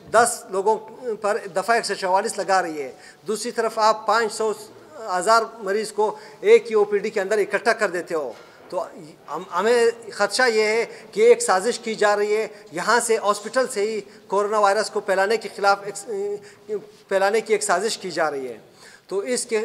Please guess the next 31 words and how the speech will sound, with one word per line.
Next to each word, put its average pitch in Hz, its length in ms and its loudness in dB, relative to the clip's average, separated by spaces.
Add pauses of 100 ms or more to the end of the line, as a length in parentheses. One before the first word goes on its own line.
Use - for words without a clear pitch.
(180)
اس 220 280 -4
پر 214 140 2
جو 202 220 0
ہم 233 80 0
نے 233 240 2 (340)
as 196 80 0
a 208 240 -2
technical، 220 440 0 (480)
ہم 214 260 -6 (220)
جو 180 220 -6 (420)
کور 214 160 2
کمیٹی 208 400 -4
میں 214 120 0
ڈاکٹرز 185 400 0
موجود 202 360 0
تھے، 196 220 -2 (420)
میں 190 320 0
نے، 220 340 0
ڈاکٹر 175 260 -2
شیرین 196 400 -2
خان 214 240 4
صاحب 202 240 0
نے، 208 140 -4 (320)
ہم 214 160 2
نے 220 80 2
یہ 214 100 2
مشورہ 202 340 0
دیا 196 260 0
کم 208 260 2
از 214 140 -4
کم 214 100 0